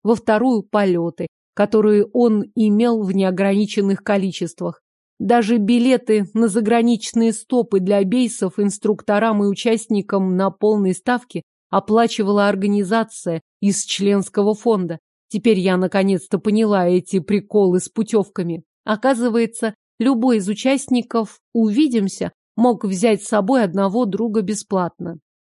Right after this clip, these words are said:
Курицы-то не глупые. Посмотрел парочку видео,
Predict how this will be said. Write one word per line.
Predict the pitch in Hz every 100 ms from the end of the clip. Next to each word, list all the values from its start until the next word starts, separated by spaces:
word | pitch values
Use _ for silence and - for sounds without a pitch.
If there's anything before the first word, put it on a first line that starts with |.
| _
Курицы-то | 262 277 214 - 190 151 214
не | 202 269
глупые. | 196 214 226 - 196 160 170 _
Посмотрел | - 208 196 185 170 240 339 302
парочку | - 277 254 233 - 233
видео, | 214 233 190 202 180